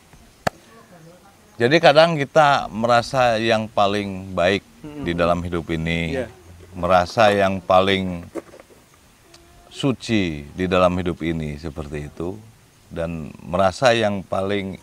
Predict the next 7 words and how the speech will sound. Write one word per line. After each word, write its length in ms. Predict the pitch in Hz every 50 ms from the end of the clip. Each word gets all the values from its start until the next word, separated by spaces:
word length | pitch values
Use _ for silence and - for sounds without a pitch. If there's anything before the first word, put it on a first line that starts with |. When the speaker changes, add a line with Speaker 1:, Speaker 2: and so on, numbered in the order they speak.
| -
Speaker 1:
iman. 260 | 131 160 139 78 67 67 - - - - - - - -
Speaker 2:
Mm-mm. 300 | - 156 160 165 151 139 123 113 - _ _ _ _ _
Speaker 1:
Iman 240 | - 85 85 98 107
itu 120 | 117 135 165
kan 160 | 170 151 143
patuh 560 | - - - 110 104 - - 185 175 165 156 151 - - -
terhadap 540 | 98 101 101 101 95 90 92 107 131 143